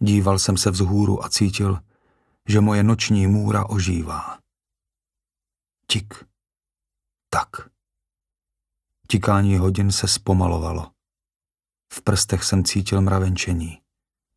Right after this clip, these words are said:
Tik, tak. Lustr svištěl.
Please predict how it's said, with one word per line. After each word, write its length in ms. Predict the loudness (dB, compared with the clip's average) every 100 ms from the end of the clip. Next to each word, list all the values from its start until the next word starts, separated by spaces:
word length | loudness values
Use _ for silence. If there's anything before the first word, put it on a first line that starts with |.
| _ _ _ _ _ _ _ _
Tik, 1080 | -4 -2 0 0 -4 -6 -12 -20 _ -20 -20 _ _ _ _ _ _ _ _ _ _ -2
tak. 880 | 0 0 0 -2 -4 -6 -8 -14 _ _ _ -20 -20 _ _ _ _ _ _ _ _ _ _ _ _
Lustr 360 | -2 -2 0 -2
svištěl. 640 | -2 -4 -4 -4 -6 -6